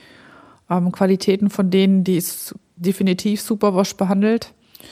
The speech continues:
Und, äh, für viele andere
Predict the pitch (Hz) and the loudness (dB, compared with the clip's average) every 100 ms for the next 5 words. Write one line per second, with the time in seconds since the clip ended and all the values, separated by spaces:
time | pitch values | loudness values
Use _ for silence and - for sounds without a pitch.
0 | - - - - - _ _ 180 170 175 | -20 -20 -20 -20 -20 _ _ -4 -2 -2
1 | - 180 170 165 165 185 175 196 190 - | -2 0 -2 -4 -8 -8 -4 0 0 0
2 | 190 196 185 185 185 185 | 0 2 2 2 2 -2